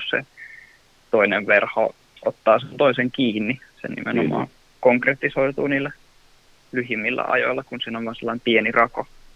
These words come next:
Speaker 1: sit
Speaker 2: Aivan.
Speaker 1: jos ne sulin tai verhonopeudet ei ole kohdallaan, niin sitten se ei toimi.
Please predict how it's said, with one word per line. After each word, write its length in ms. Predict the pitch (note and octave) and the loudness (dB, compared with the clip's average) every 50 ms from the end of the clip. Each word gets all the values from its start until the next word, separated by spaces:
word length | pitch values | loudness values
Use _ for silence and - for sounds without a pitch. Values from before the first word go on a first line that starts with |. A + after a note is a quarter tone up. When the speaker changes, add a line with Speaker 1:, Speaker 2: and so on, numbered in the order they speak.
| - - - | -20 -16 -10
Speaker 1:
sit 100 | - D#3 | -2 -2
Speaker 2:
Aivan. 240 | - C#3+ C3 C#3 | 0 0 0 -4
Speaker 1:
jos 140 | - - - | -6 -8 -6
ne 140 | G#2+ A2+ - - _ _ _ | -8 -10 -10 -10 _ _ _
sulin 440 | - - C3+ B2+ A#2 A2 A2 - - - - - _ _ | -4 -2 0 2 4 2 2 2 0 -6 -10 -14 _ _
tai 180 | G2+ G#2+ A#2 | 0 0 2
verhonopeudet 720 | A#2 A#2+ A#2+ - - G#2+ A2 A2+ - A2+ A#2 A#2+ A#2 - | 4 2 2 2 -2 -6 -8 -4 -4 -2 -2 -2 -2 0
ei 100 | - - | 0 0
ole 100 | B2 C#3 - | 0 -2 0
kohdallaan, 460 | _ - C3 C#3 C#3 C3+ B2 - - - | _ 0 0 0 0 -2 -2 -2 -2 -4
niin 120 | - D#3 | -6 -8
sitten 260 | - - _ - - | -10 -14 _ -10 -8
se 80 | D3+ D#3 - - _ _ - - - - - - - _ _ _ _ _ _ _ _ _ _ _ _ _ _ _ _ _ | -8 -8 -12 -12 _ _ -20 -20 -20 -20 -20 -20 -20 _ _ _ _ _ _ _ _ _ _ _ _ _ _ _ _ _
ei 160 | - F#2+ E2+ - | -6 -6 -6 -4
toimi. 420 | - F#2+ F#2+ C2 - C#2 - - | -6 -4 -4 -4 -6 -8 -10 -12